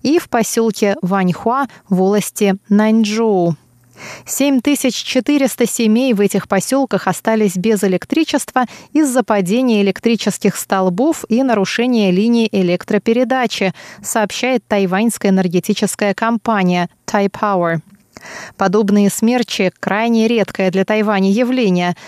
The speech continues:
Жители юга Тайваня впервые наблюдали столь сильные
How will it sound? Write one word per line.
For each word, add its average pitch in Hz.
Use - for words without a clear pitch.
Жители 254
юга 240
Тайваня 254
впервые 226
наблюдали 185
столь 233
сильные 196